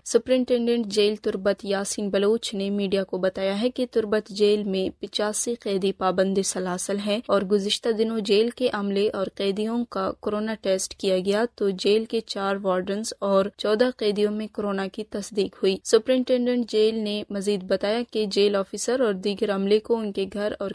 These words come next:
कैदियों को अलहदा वार्ड में करंतना कर दिया गया है, जिनकी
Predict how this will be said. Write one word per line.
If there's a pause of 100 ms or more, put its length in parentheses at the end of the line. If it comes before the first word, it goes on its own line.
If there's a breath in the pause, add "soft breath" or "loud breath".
कैदियों
को (140)
अलहदा
वार्ड
में
करंतना
कर
दिया
गया
है,
जिनकी